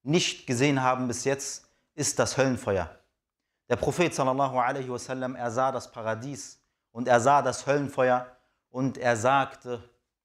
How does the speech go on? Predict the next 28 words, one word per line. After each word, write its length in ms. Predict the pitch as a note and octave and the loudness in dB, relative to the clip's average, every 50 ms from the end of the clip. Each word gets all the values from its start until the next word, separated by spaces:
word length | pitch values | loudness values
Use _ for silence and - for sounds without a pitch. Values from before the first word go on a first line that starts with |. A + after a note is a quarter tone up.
| _ _ _ _ _ | _ _ _ _ _
„Wenn 340 | - G#2+ C3 D#3+ D#3 D3+ D#3 | -6 0 2 2 2 2 0
ihr 220 | D#3 D3 C#3+ C3 C3+ | 2 2 2 4 2
wüsstet, 400 | D3 C#3 - - C3 A2+ G#2 A2+ | 0 -2 -4 -6 -6 -4 2 2
was 160 | B2+ B2 - | 2 2 2
ich 260 | B2 A2+ - - G#2 | -4 -6 -8 -4 2
weiß, 640 | A2 B2 C#3 C#3 C3 B2+ - - - - - - _ _ _ _ _ _ _ _ _ _ _ _ _ _ _ _ - | 2 4 4 4 2 0 -2 -6 -6 -8 -10 -14 _ _ _ _ _ _ _ _ _ _ _ _ _ _ _ _ -2
so 280 | A2 B2 C3 B2 A2+ | 4 4 4 4 6
würdet 420 | B2 D3+ D#3+ D3+ C3+ B2+ B2 - - | 4 6 6 6 4 2 0 -2 -2
ihr 220 | C3 B2+ B2 A2+ | 0 0 2 2
sehr 420 | G2+ G#2+ B2+ C3+ C3 B2+ A#2+ G#2+ G#2 | 2 4 4 4 4 4 2 0 0
wenig 420 | B2 B2+ B2+ A#2+ A#2+ G#2 - - | -2 0 0 0 -2 -4 -4 -2
lachen 400 | - B2+ A#2+ B2 - A#2+ A#2 A#2+ - _ _ _ _ _ _ _ | 0 0 0 0 -4 -8 -10 -10 -14 _ _ _ _ _ _ _
und 220 | A#2+ A#2 A#2 G#2+ | -4 -2 -2 0
sehr 280 | G2 G#2+ B2+ B2+ B2 A#2 | 2 2 4 4 2 0
viel 280 | - - A#2+ G#2+ G2 | -2 -6 -6 -4 0
weinen.“ 360 | G#2 G#2+ G#2+ G#2 F#2+ F2+ E2 E2 _ _ _ _ _ _ _ _ | 0 0 0 0 -2 -6 -8 -10 _ _ _ _ _ _ _ _
Aufgrund 520 | - A#2+ A#2+ - - - D3+ F3 E3+ D3 A#2 | -2 0 0 0 -2 0 0 2 2 0 -2
von 240 | - C#3 C3 C3 | -2 -2 -2 0
den 200 | B2 C#3 C#3 C3+ | 0 0 0 0
Sachen, 340 | A#2+ C#3 C#3+ C3+ - C3 B2 | 2 0 -2 -2 -2 -6 -4
die 60 | B2 | -2
der 100 | B2+ B2+ | 0 0
Prophet 420 | A#2 - - B2 A2 - C3+ B2 - | -2 -2 -4 -8 -4 -4 -4 -4 -4
sallallahu 480 | - B2 A2+ A2+ A#2 B2 A#2+ A#2 A2+ | -4 -4 -2 0 2 0 0 0 0
alaihi 380 | A#2 A2 A#2 B2 B2+ B2 A#2 A#2+ | -2 -2 -2 -2 -4 -4 -4 -4
wasallam 540 | A#2 A2 - - C3+ C3+ C3 B2+ A#2+ G#2 - - _ _ _ _ _ _ | -4 -4 -2 -2 -4 -2 -2 -2 -2 -4 -6 -12 _ _ _ _ _ _
gesehen 480 | A2+ B2+ A#2+ A#2 C#3+ D#3+ D#3 C#3+ C3 | -6 -4 -2 0 2 2 2 2 0
hat 320 | B2+ A2 F#2 - - - | -2 -4 -4 -6 -16 -20